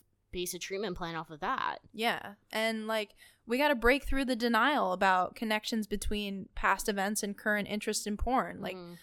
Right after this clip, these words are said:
Speaker 2: a lot of clients wanna deny that connection. I, the, the, the client that I was talking about with the incest porn, the first client I was talking about, he really wanted to deny that it was based on a sexual attraction to his mother.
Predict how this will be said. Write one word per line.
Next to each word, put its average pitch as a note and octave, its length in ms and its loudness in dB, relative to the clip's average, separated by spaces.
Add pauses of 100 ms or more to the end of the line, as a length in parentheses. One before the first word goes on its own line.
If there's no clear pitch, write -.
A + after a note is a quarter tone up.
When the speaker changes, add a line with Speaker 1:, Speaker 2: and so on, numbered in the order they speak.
(180)
Speaker 2:
a G#3 80 4
lot G#3 260 8
of B3+ 80 2
clients G3+ 440 -2
wanna G3 200 0
deny F#3+ 380 0
that F#3 180 0
connection. G3 460 -2
I, D#3+ 200 -6
the, F3+ 140 -6
the, G3 260 0
the G#3 120 -2
client C4+ 460 0
that B3 100 -2
I A#3+ 40 0
was A#3+ 120 0
talking B3 220 0
about A#3 240 2
with A3+ 120 -2
the A3 140 -2 (160)
incest B3+ 420 2
porn, F#3+ 280 0
the F#3+ 80 -6
first A3 240 -2
client F#3+ 200 -2
I F#3 40 -4
was F#3 100 -8
talking F#3+ 180 -4
about, F3 360 -6
he A3+ 560 -4
really G#3 400 -2
wanted G3+ 300 0
to G#3 100 0
deny G3 520 2
that F#3+ 140 2
it F3+ 80 -4
was G3 140 0
based F#3+ 400 -2
on F#3+ 180 0
a F#3 40 -6
sexual F#3 360 -2
attraction F#3+ 460 -2
to F#3 100 -6
his F#3 160 -6
mother. F3+ 340 -4